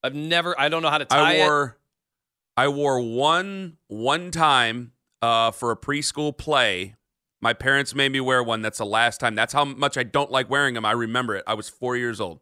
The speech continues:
Speaker 1: What if it's a good look? What if it's, it's a transcendent look for you?
Speaker 2: Not with this face.
Speaker 1: You don't think?
Speaker 2: Too much. You, I, if I had a neck like yours, I could do a bow tie. I have, I have many thickness in the chins, so no, it, it ain't gonna look good.
Speaker 1: What's Obi Shelton up to?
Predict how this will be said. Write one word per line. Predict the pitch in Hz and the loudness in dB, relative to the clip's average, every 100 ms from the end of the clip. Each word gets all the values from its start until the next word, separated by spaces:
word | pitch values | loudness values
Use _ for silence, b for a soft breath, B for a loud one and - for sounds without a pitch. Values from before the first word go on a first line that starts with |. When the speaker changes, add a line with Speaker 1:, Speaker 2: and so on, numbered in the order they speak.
| _ | _
Speaker 1:
What | 170 | -2
if | 214 | -2
it's | 254 | -2
a | 233 | -4
good | 117 202 180 | -2 -2 0
look? | 214 262 - - | 0 0 -4 -16
What | 110 185 | -4 -2
if | 226 | 0
it's, | 214 - - - | -2 -2 -2 -2
it's | 185 - | -6 -6
a | 170 | -8
transcendent | - 180 185 - 190 185 | -4 -2 0 0 0 -2
look | 170 - | -4 -6
for | 208 | -2
you? | 156 | 0
Speaker 2:
Not | 151 | 0
with | 139 123 | 0 -6
this | 117 - | -8 -10
face. | - - 95 82 - - _ | -16 -14 -12 -12 -16 -18 _
Speaker 1:
You | 165 | -4
don't | 202 | -2
think? | 190 208 | 0 0
Speaker 2:
Too | 180 | 0
much. | 147 107 - - - _ _ - | -2 -2 -4 -16 -18 _ _ -12
You, | 143 - | -6 0
I, | 143 - | 0 0
if | 139 151 | -4 0
I | |
had | 160 | 0
a | 151 | 0
neck | 147 143 | -2 -2
like | 135 113 | -2 -2
yours, | 110 135 127 113 101 - | 0 2 2 2 -2 -4
I | 113 | -4
could | 110 101 | -4 -6
do | 113 | -6
a | 101 | -2
bow | 110 104 | -2 -2
tie. | 101 87 87 | -4 -6 -2
I | 98 | 0
have, | 110 104 - - _ _ _ _ _ - | 0 -2 -8 -20 _ _ _ _ _ -2
I | 117 | 0
have | 117 101 _ | 0 -4 _
many | 113 123 139 139 135 123 107 | -10 -4 -2 -2 -2 -4 -8
thickness | _ - 143 - 113 - - _ _ _ - | _ -4 -4 -4 -10 -8 -10 _ _ _ -10
in | 127 | -6
the | 113 | -6
chins, | - 147 120 110 98 - _ - | -6 -2 -2 -4 -12 -14 _ -12
so | - 123 | -6 -2
no, | 123 110 104 | 2 2 0
it, | 101 | -2
it | 107 | -2
ain't | 110 107 | 0 -2
gonna | 101 | -6
look | 87 | -10
good. | 85 80 | -8 -4
Speaker 1:
What's | 202 233 | 0 0
Obi | 226 214 | 0 -2
Shelton | - 185 - | -2 -2 -2
up | 113 - | -10 -12
to? | 104 82 | -14 -14